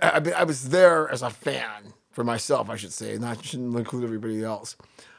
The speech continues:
I was there as a fan when I, when I was in grad school, and since I left grad school, more as an observer,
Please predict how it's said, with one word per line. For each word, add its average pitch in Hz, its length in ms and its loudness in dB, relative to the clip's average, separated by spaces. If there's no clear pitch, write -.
I 175 60 4
was 190 80 8
there 185 180 6
as 147 120 2
a 135 60 4
fan 147 520 4
when 165 100 -4
I, 131 100 0
when 131 140 2
I 131 60 6
was 127 140 0
in 127 80 -2
grad 139 260 4
school, 127 500 -4
and 151 120 6
since 175 180 -2
I 160 100 8
left 165 320 4
grad 151 400 6
school, 139 520 0
more 247 320 10
as 156 80 4
an 151 100 0
observer, 120 1080 4